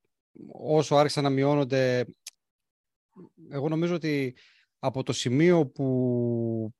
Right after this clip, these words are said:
ε, ξεκίνησε ο πόλεμος, μετακινήθηκε και το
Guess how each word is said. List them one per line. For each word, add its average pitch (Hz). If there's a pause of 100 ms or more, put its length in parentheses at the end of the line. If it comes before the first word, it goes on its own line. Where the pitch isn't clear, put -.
ε, 95
ξεκίνησε 156
ο 135
πόλεμος, 143 (580)
μετακινήθηκε 139
και 120
το 110